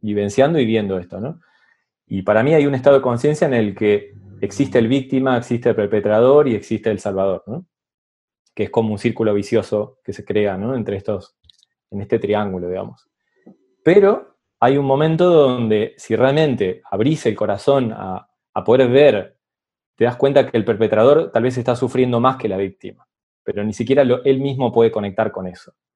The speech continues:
¿no? Y por eso tal vez va y agrede a la víctima, ¿no? Entonces, cuando realmente sentís que abrís tu corazón a esa compasión, mm, no te queda otra que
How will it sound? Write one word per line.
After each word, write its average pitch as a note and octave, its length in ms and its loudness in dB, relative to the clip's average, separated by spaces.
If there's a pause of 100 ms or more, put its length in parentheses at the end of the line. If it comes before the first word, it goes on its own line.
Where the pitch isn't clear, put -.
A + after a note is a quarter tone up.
(160)
¿no? C#3 240 -8 (120)
Y G2 100 -10
por A2 120 -4
eso - 160 -2
tal G#2+ 160 0
vez A2+ 180 0
va A2+ 160 2
y A2+ 120 0
agrede G#2 280 -2
a G2 40 -4
la F#2+ 80 -4
víctima, F#2+ 340 -10 (220)
¿no? A#2+ 140 -16 (720)
Entonces, B2 540 0 (560)
cuando A2+ 300 2
realmente C#3+ 640 2 (420)
sentís A#2 380 -6
que C3 120 0
abrís C3+ 220 2
tu B2 120 -4
corazón A#2 380 0
a A2+ 80 -2
esa A2+ 180 -4
compasión, A#2 760 -4 (500)
mm, G2 440 -8
no C3 120 -2
te C3+ 100 0
queda C3 180 6
otra C3+ 280 2
que G#2 420 -4